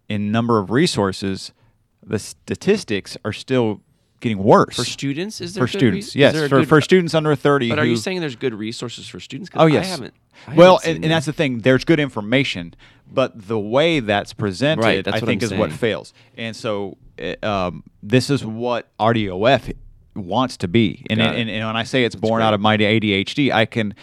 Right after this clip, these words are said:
Speaker 1: sympathize with the typical high school and college student to where I'm interested in apologetics, and most of the stuff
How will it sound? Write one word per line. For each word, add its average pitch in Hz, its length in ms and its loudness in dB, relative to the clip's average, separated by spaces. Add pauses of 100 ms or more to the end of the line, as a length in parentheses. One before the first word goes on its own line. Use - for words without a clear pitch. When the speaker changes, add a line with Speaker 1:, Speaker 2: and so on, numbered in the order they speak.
(120)
Speaker 1:
sympathize 104 720 0
with 110 140 -2
the - 80 -10
typical 101 600 -4 (560)
high 123 180 4
school 104 280 -2
and 101 80 -4
college 131 380 4
student 92 440 -4
to 110 120 0
where 98 400 0 (340)
I'm 170 260 2
interested 196 440 4
in 123 60 4
apologetics, 101 760 0
and 107 160 -4
most 139 260 2
of 151 80 -4
the 135 80 -2
stuff 113 520 -2